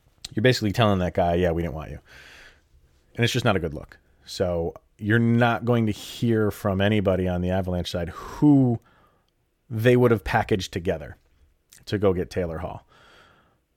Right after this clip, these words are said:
But I think we know who it wasn't. And it wasn't Bowen Byram. It wasn't Tyson Jost. And it wasn't Martin Kaut.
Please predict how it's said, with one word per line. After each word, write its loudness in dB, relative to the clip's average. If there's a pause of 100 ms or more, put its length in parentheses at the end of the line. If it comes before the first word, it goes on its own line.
But 2
I 8
think 0
we 2
know 4
who 2
it 0
wasn't. 0 (380)
And -4
it -2
wasn't -4
Bowen -2
Byram. 0 (240)
It -2
wasn't -2 (640)
Tyson -4
Jost. 0
And -6
it -4
wasn't -2
Martin -6
Kaut. -2